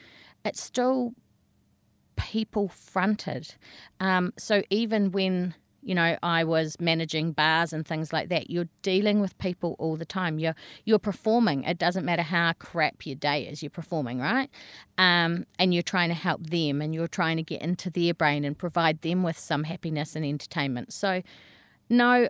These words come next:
probably not. Um, you know, there's lots of offshoots, I suppose, you know, now that I'm producing. Again, it's still going to be the arts. Like, if you're going to do events,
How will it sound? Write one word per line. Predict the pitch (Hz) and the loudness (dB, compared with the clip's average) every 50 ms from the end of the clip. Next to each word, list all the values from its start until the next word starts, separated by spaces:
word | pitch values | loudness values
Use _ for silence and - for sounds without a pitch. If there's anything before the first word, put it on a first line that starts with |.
| _ - | _ -6
probably | - - 262 254 233 214 202 214 202 196 | -2 0 2 2 2 0 0 0 2 4
not. | 202 190 185 180 185 233 311 370 - - - - - _ _ _ _ - | 4 4 2 2 2 0 -2 -4 -6 -12 -14 -14 -16 _ _ _ _ -6
Um, | - 202 202 202 202 196 190 196 185 _ _ - - - - _ - | -2 0 2 4 4 4 4 2 0 _ _ -20 -20 -20 -20 _ -4
you | 587 480 | 0 2
know, | 269 190 190 262 311 294 _ - - - | 4 4 4 4 2 0 _ -12 -6 0
there's | 269 254 247 220 | 2 2 2 2
lots | 240 254 254 247 - - - - | 2 2 2 2 0 -2 -2 -2
of | 285 226 - - - _ _ _ _ _ _ _ _ _ - | -2 -2 -2 -10 -20 _ _ _ _ _ _ _ _ _ -4
offshoots, | 175 202 208 - - - - - 311 320 - - - - | -4 -4 -4 -4 -4 -4 -2 -2 -2 -2 -4 -4 -4 -6
I | 294 | -6
suppose, | 254 - - 302 311 330 349 339 - | -4 -2 0 2 2 2 2 0 0
you | 285 | 0
know, | 254 214 208 214 | 2 4 4 4
now | 220 214 214 208 | 4 4 2 2
that | 202 208 196 190 | 0 0 -2 -2
I'm | 180 175 | -2 -4
producing. | - 185 - - - 196 214 208 - - 233 233 233 - - - - - - - - - - _ - | -4 -8 -10 -4 -2 -2 -2 -2 -2 0 0 0 0 -2 -6 -20 -20 -20 -20 -20 -20 -20 -12 _ 2
Again, | 240 214 - - 233 240 240 233 | 2 2 2 2 2 2 4 2
it's | - - - | 2 -2 -6
still | - - 233 220 226 | -4 -2 0 0 2
going | 214 220 208 208 | 2 2 2 2
to | 196 | 2
be | 175 208 202 | 0 0 0
the | 185 190 - | 0 -2 -2
arts. | - 190 233 233 185 - - - | -2 -2 0 0 -2 -2 -2 -4
Like, | - 196 190 - 220 | -4 -4 -2 -2 -4
if | 202 - | -4 -4
you're | 214 190 | -4 -2
going | - 208 208 202 | -2 0 -2 -2
to | 196 - | -4 -4
do | - 190 175 175 | -6 -4 -2 -2
events, | 170 156 156 185 180 175 - - - - | -2 -2 0 -2 -2 -2 -2 -6 -10 -14